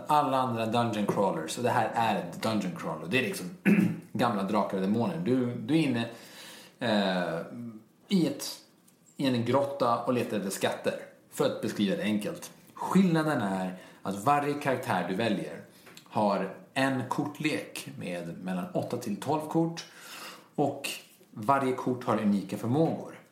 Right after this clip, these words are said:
Och du spelar ut två kort varje runda, där det finns en, eh, ability som är på över halvan av kortet och en annan som är på under halvan av kortet. Och så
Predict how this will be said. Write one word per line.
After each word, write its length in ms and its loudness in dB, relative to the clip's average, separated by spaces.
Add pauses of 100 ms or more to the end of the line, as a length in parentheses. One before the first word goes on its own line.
(280)
Och 400 2 (220)
du 180 2
spelar 320 2
ut 380 2
två 300 4
kort 320 -4
varje 200 0
runda, 340 2 (420)
där 220 2
det 60 4
finns 240 2
en, 260 0 (180)
eh, 380 0 (200)
ability 480 0
som 200 0
är 180 0
på 340 -4
över 200 2
halvan 300 0
av 40 -6
kortet 380 -2
och 120 -8
en 60 0
annan 200 2
som 120 -2
är 40 -2
på 180 0
under 180 6
halvan 320 0
av 100 -2
kortet. 420 -8 (440)
Och 100 -4
så 240 0